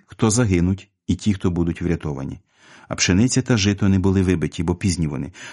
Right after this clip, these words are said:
Тобто вони ще не дозріли до суду. І це може бути навіть в одній країні. Одна частина терпить суд, а інша при цьому ні, тому що вона ще не дозріла.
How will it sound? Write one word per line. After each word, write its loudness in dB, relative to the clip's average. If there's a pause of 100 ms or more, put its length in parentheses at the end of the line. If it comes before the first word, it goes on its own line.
Тобто 0
вони 2
ще 0
не 4
дозріли 0
до -2
суду. -4 (680)
І 2
це 2
може 2
бути 0
навіть 2
в -2
одній 2
країні. -4 (160)
Одна 2
частина 2
терпить 0
суд, -2 (360)
а 0
інша 2
при 0
цьому 2
ні, 0 (220)
тому 0
що 2
вона 4
ще -2
не 4
дозріла. -2